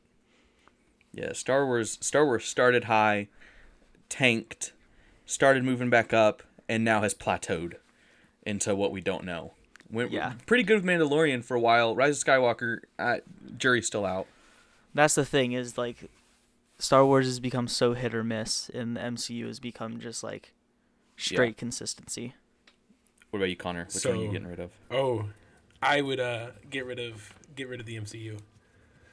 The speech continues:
Speaker 3: and keep Star Wars.
Speaker 1: Okay. Oh, but you like the
Speaker 3: Yeah.
Speaker 1: prequels, don't you?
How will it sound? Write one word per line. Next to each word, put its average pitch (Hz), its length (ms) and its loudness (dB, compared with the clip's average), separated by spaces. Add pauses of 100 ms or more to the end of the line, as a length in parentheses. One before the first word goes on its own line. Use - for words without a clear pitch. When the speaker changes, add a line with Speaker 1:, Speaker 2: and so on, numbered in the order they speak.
(440)
Speaker 3:
and 110 140 -12
keep 113 180 -10
Star 104 180 -4
Wars. 104 140 -6
Speaker 1:
Okay. 110 360 2 (640)
Oh, 139 120 2
but 139 120 0
you 180 140 -2
like 147 180 6
the - 100 -12
Speaker 3:
Yeah. 113 220 -2
Speaker 1:
prequels, 98 200 -6
don't 107 240 -4
you? 127 200 -4